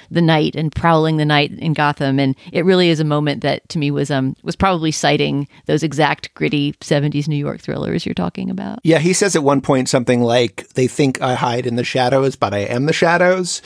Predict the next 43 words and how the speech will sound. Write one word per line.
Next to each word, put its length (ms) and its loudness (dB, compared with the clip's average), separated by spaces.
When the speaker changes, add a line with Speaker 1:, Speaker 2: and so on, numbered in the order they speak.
Speaker 2:
Um, 220 2
and 140 4
if 100 2
you 80 6
put 140 2
that 140 0
line 300 4
right 400 0
into 920 -4
Taxi 300 -2
Driver, 440 -2
I 100 -8
don't 120 -10
think 140 -2
anyone 400 -8
would 260 -10
find 300 -8
it 80 -14
amiss. 480 -10
Speaker 1:
Yeah, 240 0
and 120 2
that, 100 0
that 120 0
is 80 -8
some 180 0
of 80 0
the 80 4
weaker 320 0
writing 300 2
in 80 2
the 80 0
movie. 300 4
I 80 2
think 160 2
it 100 -2
didn't 220 -2
really 200 0
need 200 2
to 160 -2
rely 480 2
on 140 2
those 180 0
voiceovers. 680 -2